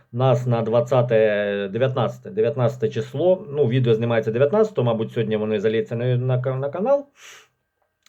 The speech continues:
На дев'ятнадцяте, да, е, е, цей серпня дві тисячі двадцять другого року воно, е, е, чот-, сорок гривень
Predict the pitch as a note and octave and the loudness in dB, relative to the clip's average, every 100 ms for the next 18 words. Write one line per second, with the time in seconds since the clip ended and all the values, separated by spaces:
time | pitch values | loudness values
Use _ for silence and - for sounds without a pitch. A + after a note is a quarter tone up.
0 | _ _ _ _ B2 B2 C#3+ D3 D3+ B2+ | _ _ _ _ 0 6 6 6 2 -2
1 | B2+ C3+ A#2+ E3+ E3 C#3 A#2 G#2 G#2 G#2 | -4 -2 0 0 0 0 0 0 -4 -4
2 | G2+ G#2 F#2+ B2+ _ A2+ G#2+ G#2+ _ - | -4 -6 -10 -16 _ -8 -8 -8 _ -2
3 | G#2+ F#2+ F#2+ F3+ G3+ F#3+ C3+ A#2 G#2 G2 | 0 0 2 4 4 2 0 2 0 -2
4 | A2 B2+ B2+ A#2 A#2+ A#2+ A2+ A#2+ A#2+ F#3+ | -8 -8 -8 -4 -4 -4 -4 0 2 2
5 | G3 C#3 A2+ A#2 D#3 E3+ D#3 B2 G2+ G#2+ | 2 2 4 4 2 4 2 2 -2 -2
6 | G#2 G2+ G2+ G#2 G2 _ _ _ _ _ | -2 -4 -6 -8 -12 _ _ _ _ _
7 | _ - _ _ _ _ _ _ B2 A#2+ | _ -20 _ _ _ _ _ _ -2 0
8 | A#2 - - - A#2+ B2+ - - - E3+ | 0 -4 -12 -2 2 2 2 -2 2 4
9 | D#3 B2+ D#3 D3 C3+ | 4 4 4 4 2